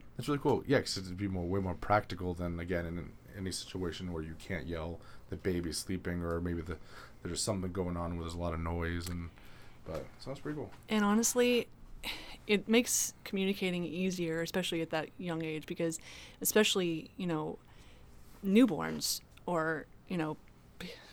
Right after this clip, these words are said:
Speaker 2: b-, children that are six or nine months old, <sighs> they don't feel like they have a voice yet. You know what I mean? Like, they can't,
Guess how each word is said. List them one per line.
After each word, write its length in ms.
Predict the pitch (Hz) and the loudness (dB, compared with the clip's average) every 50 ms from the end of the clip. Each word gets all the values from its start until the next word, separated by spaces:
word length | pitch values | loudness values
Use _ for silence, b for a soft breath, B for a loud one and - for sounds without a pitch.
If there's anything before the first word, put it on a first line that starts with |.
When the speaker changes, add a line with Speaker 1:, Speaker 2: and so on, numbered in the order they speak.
| - | -6
Speaker 2:
b-, 180 | - 196 165 165 - - - - | -4 -4 -4 -4 -8 -12 -8 -6
children 340 | - - 202 185 196 185 | -2 0 2 2 2 2
that 80 | 170 160 | 2 0
are 80 | 160 156 | 0 -2
six 320 | - - 190 180 - - | -2 -2 -2 -2 -2 -4
or 60 | 170 165 | -4 -2
nine 260 | 165 170 170 170 165 | 0 0 0 0 0
months 200 | 165 160 156 175 | -2 -2 0 0
old, 240 | 185 175 156 151 B B B B B B B B B B B - - | 0 0 0 -2 B B B B B B B B B B B -6 -6
<sighs> 380 | - - - - - - - | -6 -6 -6 -10 -12 -16 6
they 80 | - 262 | 8 10
don't 160 | 294 349 349 | 10 10 8
feel 120 | - 370 349 | 8 6 6
like 100 | 349 - | 6 6
they 60 | 311 | 2
have 140 | 269 285 262 | 0 2 2
a 60 | 214 | 2
voice 440 | 185 180 196 233 254 247 - - - | 4 6 6 6 6 6 4 0 -2
yet. 240 | 170 - 127 - - - - - - 247 | -2 -2 -2 -6 -8 -14 -18 -14 -8 -6
You 80 | 220 | -2
know 120 | 196 196 202 | 0 2 2
what 100 | 214 226 | 4 4
I 60 | 226 | 4
mean? 300 | 233 247 254 254 254 254 | 4 4 4 4 4 2
Like, 160 | 247 208 202 - | 0 0 -2 -4
they 80 | 196 | -4
can't, 320 | - - - 240 220 - | -2 2 2 2 2 2